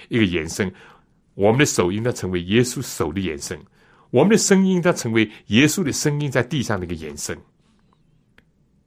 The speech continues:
但是我们是不是有损主的慈爱，有损主的威严，有损主的圣洁，有损主的忍耐呢？这是我们值得自省的。但保罗在这里给了我们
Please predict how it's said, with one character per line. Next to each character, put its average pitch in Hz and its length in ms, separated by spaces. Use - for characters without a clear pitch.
但 - 120
是 - 120
我 85 160
们 80 100
是 - 160
不 - 60
是 87 160
有 90 140
损 87 340
主 - 200
的 85 180
慈 - 260
爱， - 280
有 107 140
损 123 180
主 92 140
的 87 120
威 160 200
严， 87 380
有 110 140
损 131 180
主 - 120
的 92 100
圣 131 320
洁， 85 280
有 101 180
损 101 200
主 98 140
的 90 80
忍 92 280
耐 95 180
呢？ 98 100
这 - 120
是 - 160
我 85 140
们 80 100
值 - 140
得 85 220
自 - 180
省 78 220
的。 - 120
但 139 180
保 101 140
罗 113 120
在 147 120
这 135 120
里 95 160
给 95 140
了 95 120
我 87 100
们 85 180